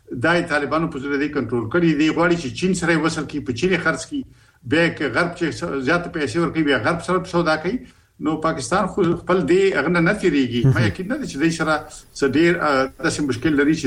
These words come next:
Speaker 1: تا-، که یې غواړي طالبانو د اوس نه زحمت لرې کولی شي. یعنې تاسو زه ډېر په یقین سره وایم چې که پاکستان، آ،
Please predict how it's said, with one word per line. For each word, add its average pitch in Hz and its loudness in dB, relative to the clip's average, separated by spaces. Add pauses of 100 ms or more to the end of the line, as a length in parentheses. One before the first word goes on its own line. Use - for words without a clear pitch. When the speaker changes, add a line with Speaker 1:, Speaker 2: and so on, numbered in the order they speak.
Speaker 1:
تا-، 147 -2
که 156 2
یې 208 2
غواړي 233 0
طالبانو 190 0
د 190 0
اوس 202 2
نه 214 0
زحمت 175 0
لرې 170 0
کولی 147 -6
شي. 127 -14
یعنې 156 -8
تاسو 185 -4
زه 185 -4 (420)
ډېر 196 4
په 165 -2
یقین 160 -4
سره 165 2
وایم 123 2 (460)
چې - -4
که 143 -2
پاکستان، 180 0
آ، 151 -2